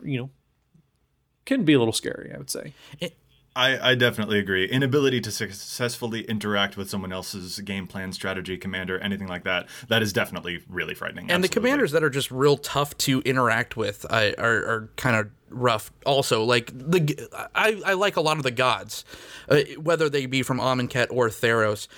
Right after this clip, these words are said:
Speaker 2: but just some of the ones that are just so powerful and then you can't remove them, that's, that's the problem. It, it, like, the Scorpion God, I have no problem with because you could build a really interesting deck around that and it's not just going to win. You know, you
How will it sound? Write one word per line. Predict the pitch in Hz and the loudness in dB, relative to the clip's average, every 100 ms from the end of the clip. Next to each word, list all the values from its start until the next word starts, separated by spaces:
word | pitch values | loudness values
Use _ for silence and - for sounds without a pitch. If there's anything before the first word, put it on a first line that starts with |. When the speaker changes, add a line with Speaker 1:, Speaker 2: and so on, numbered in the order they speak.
| - - | -20 -6
Speaker 2:
but | 175 | -6
just | 139 208 - | 0 0 2
some | 208 | 0
of | 170 | 2
the | |
ones | 160 156 143 | 2 2 2
that | 143 131 - | 2 0 2
are | 131 127 | 2 2
just | 120 135 - | 2 0 2
so | - 147 147 147 | 2 4 4 2
powerful | - 151 143 143 | 0 2 2 2
and | 135 | 2
then | 143 151 | 2 2
you | 139 | 0
can't | - 147 147 | 0 0 0
remove | 131 120 151 | 0 2 2
them, | 156 160 | 2 2
that's, | 139 143 - - - | 2 0 -2 -8 -10
that's | - 156 147 | 0 0 0
the | 135 | 0
problem. | 165 143 127 | 2 2 2
It, | 156 165 | 0 0
it, | |
like, | 185 165 - | 0 0 -2
the | 165 | -2
Scorpion | 185 294 285 233 156 | 2 4 4 2 2
God, | 147 143 127 - - | 4 4 2 -6 -4
I | 156 | 0
have | 139 | 2
no | 147 147 | 2 2
problem | 147 151 139 113 | 2 2 2 -2
with | 107 104 - | -8 -10 -4
because | 123 - 131 120 113 - - - - | -4 2 4 4 0 -6 -14 -20 -10
you | 151 170 | -2 0
could | 214 143 | 0 2
build | 165 156 | 4 4
a | |
really | 139 143 147 | 2 0 0
interesting | 143 139 127 - 139 127 127 - 123 | -2 -4 -4 0 0 0 -2 -6 -2
deck | 147 156 | 0 2
around | 151 127 120 117 | 2 4 4 2
that | 113 120 | 0 0
and | 139 143 | 2 2
it's | 131 - | 2 2
not | 143 139 - - | 2 2 0 -8
just | 113 131 143 135 - | -4 2 2 2 2
going | 139 135 131 | 2 2 2
to | 143 | 0
win. | 113 123 131 101 104 | 2 0 0 -2 -2
You | 135 | 0
know, | 123 | 2
you | 117 131 | 0 -6